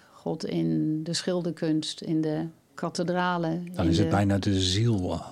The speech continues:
Speaker 2: zou je
Speaker 1: Wat
Speaker 2: bijna
Speaker 1: zeg je?
Speaker 2: zeggen. De ziel van muziek.
Speaker 1: Ja, maar God, God is, eh,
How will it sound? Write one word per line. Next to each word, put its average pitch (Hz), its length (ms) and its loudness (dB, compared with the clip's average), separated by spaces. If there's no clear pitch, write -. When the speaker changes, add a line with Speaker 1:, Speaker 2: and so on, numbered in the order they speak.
Speaker 2:
zou 104 220 -6
je 90 80 -2
Speaker 1:
Wat - 20 -6
Speaker 2:
bijna 87 60 0
Speaker 1:
zeg 90 160 2
je? - 60 -2
Speaker 2:
zeggen. 92 280 -2
De 110 120 0
ziel 107 360 4
van 90 200 0
muziek. 87 520 -2
Speaker 1:
Ja, 202 420 4
maar 208 200 2
God, 247 340 0
God 254 280 0
is, 226 300 2
eh, 208 220 4